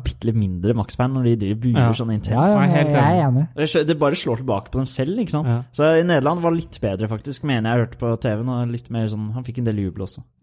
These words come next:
Speaker 3: Altså, jeg har også en annen ris til Valtteri Bottas, da, fordi jeg vær-, har litt mytteri mot teamet sitt. Men det virker som vi er ganske enige på at det er den nederlandske fansen som har fortjent litt ris i dag.
Speaker 1: Ja,
Speaker 2: Ja.
Speaker 1: jeg, jeg har en ris.
Speaker 3: Ja,
Speaker 1: Men,
Speaker 3: få høre.
Speaker 1: eh,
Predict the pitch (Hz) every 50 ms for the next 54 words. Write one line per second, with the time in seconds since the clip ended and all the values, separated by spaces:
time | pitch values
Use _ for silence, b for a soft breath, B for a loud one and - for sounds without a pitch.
0 | _ - 156 165 165 175 170 170 170 165 165 175 165 147 165 165 165 165 156 139
1 | 120 110 110 113 110 113 113 117 117 117 120 120 123 123 131 143 - - - 143
2 | 127 110 104 - - 117 104 104 95 - 117 113 - 127 107 107 113 113 113 110
3 | 110 104 98 98 92 - - - - 110 101 101 95 95 95 98 104 104 104 -
4 | - 107 98 - - 104 104 101 101 107 - - 104 95 95 95 - 127 123 120
5 | - - - - - - 123 127 127 135 135 131 131 110 - - 98 92 110 123
6 | 135 131 113 101 - 127 113 107 127 120 113 107 95 87 92 92 95 101 101 98
7 | - 104 101 - - - 107 101 98 98 104 107 104 98 90 90 92 90 - -
8 | 107 - 101 92 90 90 - 101 98 - - 107 104 101 101 - 101 98 95 95
9 | 95 98 98 98 95 - _ - 101 101 101 101 101 98 - - 107 101 104 107
10 | 117 113 - - _ _ _ _ _ _ _ _ _ _ _ _ _ _ _ _
11 | _ _ _ _ _ _ _ _ _ _ _ _ - 147 131 139 139 135 135 95
12 | 123 135 131 131 127 131 127 101 113 117 120 113 104 117 120 - - - - 135
13 | 151 180 202 - _ _ _ _ - 123 143 143 139 127 127 123 120 117 120 120
14 | 120 120 117 113 113 113 110 107 113 113 107